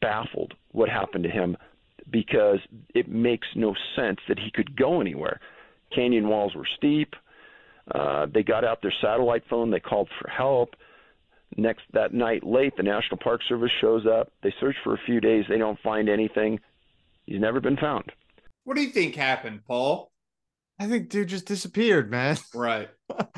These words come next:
Speaker 3: I think he probably got hurt or, like, fell somewhere. I don't know. It's just, I, I've, I've been camping and hiking enough, and I could see it to where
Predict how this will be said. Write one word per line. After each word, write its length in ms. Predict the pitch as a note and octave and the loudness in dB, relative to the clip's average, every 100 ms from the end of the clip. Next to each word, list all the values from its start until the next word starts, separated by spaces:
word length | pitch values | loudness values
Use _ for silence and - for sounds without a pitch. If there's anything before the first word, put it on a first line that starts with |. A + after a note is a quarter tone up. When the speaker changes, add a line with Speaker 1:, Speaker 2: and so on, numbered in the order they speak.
| - A#3+ | -12 -2
Speaker 3:
I 140 | F#3+ F#3 | 2 4
think 180 | G#3+ G3+ | 2 0
he 60 | |
probably 360 | F3 G#3+ G#3 G#3 | 2 4 6 6
got 200 | G#3 E3+ | 4 4
hurt 420 | C#3 F#3 G3+ G3+ F#3 | 2 4 4 2 0
or, 180 | E3+ | 0
like, 260 | E3 D#3+ C#3 | 2 0 -2
fell 340 | - E3 E3+ D3+ | -4 -2 -2 -2
somewhere. 840 | G3+ F3 E3 E3+ F3 E3+ E3 D3+ _ _ _ _ - | -6 -4 -2 -2 0 0 -2 -4 _ _ _ _ -4
I 100 | F3 | 0
don't 140 | F3 | 0
know. 200 | F3+ E3 | 0 0
It's 100 | D#3+ - | -2 -8
just, 380 | E3 - - - _ _ _ - - _ _ _ _ _ _ _ _ _ _ _ _ _ - | -10 -12 -18 -20 _ _ _ -20 -20 _ _ _ _ _ _ _ _ _ _ _ _ _ 2
I, 320 | F3 F3+ F3 | 4 4 4
I've, 320 | F3 F3 D#3+ - _ _ _ _ _ - | 2 2 0 -6 _ _ _ _ _ -4
I've 280 | E3 C#3+ B2+ | -2 -2 0
been 420 | F3 A#3+ C#4 B3 - _ - | 0 0 -4 -8 -14 _ -16
camping 480 | - D3+ C#3 D3+ C#3+ C#3+ | -4 -2 0 0 -2 -4
and 120 | C3+ | -2
hiking 380 | B2+ B2+ C3+ B2 | 0 0 -2 -4
enough, 360 | A2+ G#2 G#2 _ - | -2 -4 -6 _ -4
and 120 | A#2+ | -2
I 100 | B2+ | 0
could 200 | D#3+ C3+ | -2 -6
see 260 | - B2 | -4 -2
it 140 | A#2+ A#2+ | -2 -4
to 140 | B2+ | -6
where 460 | A2+ G#2+ G#2+ G#2+ | -2 0 0 -2